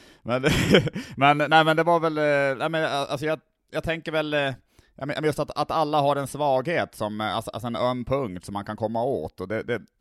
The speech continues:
Speaker 1: det är väl det den ska symbolisera på något sätt, och i, och i hans fall var det då, eh, en, en liten del av hälen, <laughs> var det väl. Som, eh,
Speaker 2: Ja, precis, exakt.
Speaker 1: för att han,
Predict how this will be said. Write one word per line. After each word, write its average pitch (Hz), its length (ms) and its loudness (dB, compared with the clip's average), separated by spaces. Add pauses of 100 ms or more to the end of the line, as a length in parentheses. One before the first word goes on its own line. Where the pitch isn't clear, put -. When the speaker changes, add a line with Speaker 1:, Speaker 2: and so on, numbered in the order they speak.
(120)
Speaker 1:
det - 120 -4
är 120 40 0
väl 120 100 -2
det 127 120 0
den 113 120 -4
ska 110 140 -6
symbolisera 113 760 -4
på 90 100 -8
något 85 100 -12
sätt, 101 160 -8
och 107 100 -2
i, 107 40 -2
och 113 100 -2
i 107 40 0
hans 117 240 -4
fall 104 160 -4
var 101 160 -2
det 101 60 -4
då, 90 300 -4 (260)
eh, - 380 -10
en, 107 160 -6
en 120 120 -4
liten 120 420 -4
del 110 280 -2
av 101 280 0
hälen, 107 720 -6
<laughs> - 0 -
var 110 160 -8
det 92 80 -10
väl. 80 180 -14 (800)
Som, 78 280 -10
eh, 85 200 -6 (140)
Speaker 2:
Ja, 175 200 -20
precis, - 460 -20
exakt. - 260 -20
Speaker 1:
för 135 80 -2
att 123 80 0
han, 127 200 -2